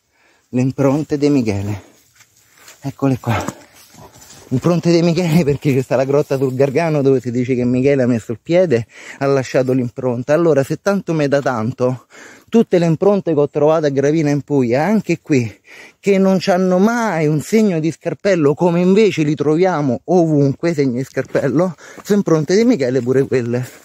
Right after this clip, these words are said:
<laughs> Siamo sul precipizio del cucuzzolo della montagna. Attenzione, signori, una casa,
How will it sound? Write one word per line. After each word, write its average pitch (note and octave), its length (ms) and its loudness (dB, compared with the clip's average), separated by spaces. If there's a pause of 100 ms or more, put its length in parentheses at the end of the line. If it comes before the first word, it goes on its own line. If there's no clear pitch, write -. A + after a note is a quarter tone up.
(680)
<laughs> E3+ 1400 -4 (1400)
Siamo F3 440 0
sul F3 260 -2 (100)
precipizio F#3 1300 -2 (100)
del D3+ 340 0
cucuzzolo D#3+ 800 0
della D3+ 460 0
montagna. D3 1160 -4 (1000)
Attenzione, B2+ 800 -2
signori, G#2+ 480 -2
una A2+ 180 0
casa, A#2 500 -4